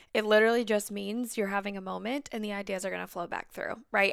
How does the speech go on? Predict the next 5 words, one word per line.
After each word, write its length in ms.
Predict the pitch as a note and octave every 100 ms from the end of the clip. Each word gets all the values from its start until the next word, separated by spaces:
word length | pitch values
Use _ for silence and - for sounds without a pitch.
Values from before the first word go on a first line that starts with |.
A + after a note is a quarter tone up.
| -
I 460 | G#3 A#3+ C#4+ C#4+ A3
go 300 | G#3+ G#3+ A3+
through, 640 | - G#3+ G#3 G3 G3 F#3+ - - - - _ _
like, 400 | A#3+ A#3 G#3+ G3+
these, 320 | A#3 A3 F#3+